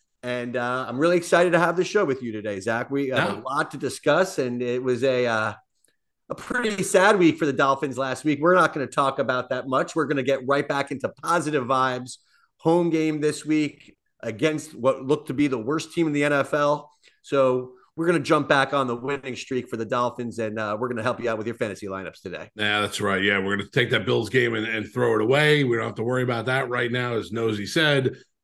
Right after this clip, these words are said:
Speaker 2: we got the Giants coming up with the Panthers if you're a Dolphins fan at home. We get to breathe. And we got live football going on, by the way, in two, less than two hours or two hours at this point. The Chicago Bears, which I know Nose is gonna be all over in just a second, so we'll just give him a chance to breathe,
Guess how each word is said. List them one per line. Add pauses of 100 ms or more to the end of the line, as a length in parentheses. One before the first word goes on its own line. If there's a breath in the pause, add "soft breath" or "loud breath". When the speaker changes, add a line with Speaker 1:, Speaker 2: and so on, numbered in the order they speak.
Speaker 2:
we
got
the
Giants
coming
up
with
the
Panthers
if
you're
a
Dolphins
fan
at
home. (540 loud breath)
We
get
to
breathe.
And
we
got
live
football
going
on,
by
the
way,
in
two,
less
than
two
hours
or
two
hours
at
this
point. (300 loud breath)
The
Chicago
Bears,
which
I
know
Nose
is
gonna
be
all
over
in
just
a
second,
so
we'll
just
give
him
a
chance
to
breathe,